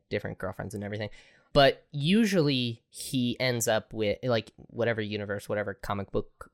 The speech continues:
you know, run, uh, he usually ends up with Mary Jane. So in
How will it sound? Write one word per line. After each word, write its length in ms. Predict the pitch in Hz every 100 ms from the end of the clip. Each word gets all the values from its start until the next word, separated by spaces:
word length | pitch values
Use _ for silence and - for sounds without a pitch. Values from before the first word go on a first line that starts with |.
| - 110
you 160 | 113
know, 180 | 95 - _ _ _
run, 440 | 135 123 107 104 110 - _ _ _
uh, 260 | 120 113 107
he 200 | - -
usually 320 | 165 185 175 147
ends 160 | 127
up 140 | 120 113
with 160 | 104
Mary 180 | 104 82
Jane. 180 | 69 - _ _ _ _
So 320 | - 147 127 -
in 600 | 131 123 117 113 113 120